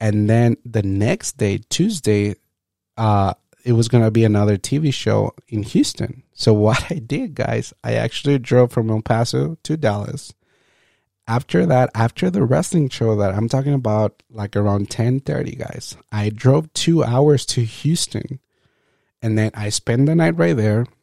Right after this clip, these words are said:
And then I went to the wrestling show on Tuesday again. And then after the show, that, again, it was around ten thirty, eleven at night.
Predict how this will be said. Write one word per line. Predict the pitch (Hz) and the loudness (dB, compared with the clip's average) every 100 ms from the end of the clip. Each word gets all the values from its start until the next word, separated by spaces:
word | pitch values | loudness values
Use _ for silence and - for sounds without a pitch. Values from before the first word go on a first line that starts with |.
| _ _ _ _ _ _ - - | _ _ _ _ _ _ -18 -4
And | 113 101 | -2 0
then | 98 95 _ | -2 -6 _
I | 101 | -6
went | 98 98 107 139 - | -4 2 2 2 0
to | 175 | 0
the | 170 165 | 2 0
wrestling | 135 127 - - 147 | 0 0 -2 -2 -2
show | - 120 110 | 0 0 2
on | 104 | 0
Tuesday | - 156 180 175 143 | 0 0 0 0 0
again. | 113 110 147 240 107 98 120 - _ _ _ _ _ _ - | 0 2 0 2 0 0 -4 -6 _ _ _ _ _ _ -4
And | 110 110 113 | -2 0 2
then | 113 - - | 0 -2 -4
after | 127 131 - 175 | -4 -4 -2 -2
the | 165 175 | 0 -2
show, | - - 135 165 120 - 131 _ _ _ _ - | 0 0 2 2 2 0 -8 _ _ _ _ -12
that, | 104 95 87 - - 107 | -6 -6 -6 -14 -16 -10
again, | 104 104 110 147 - | -4 0 0 0 -2
it | 107 | -4
was | 101 104 104 110 | 2 2 2 0
around | 110 113 110 - | 2 2 2 -2
ten | 104 117 | -4 -4
thirty, | 139 139 117 120 127 | -2 0 2 2 0
eleven | 123 127 107 101 104 113 - - | 0 0 0 0 -2 -4 -8 -8
at | 160 | -2
night. | 139 98 98 | 0 0 -2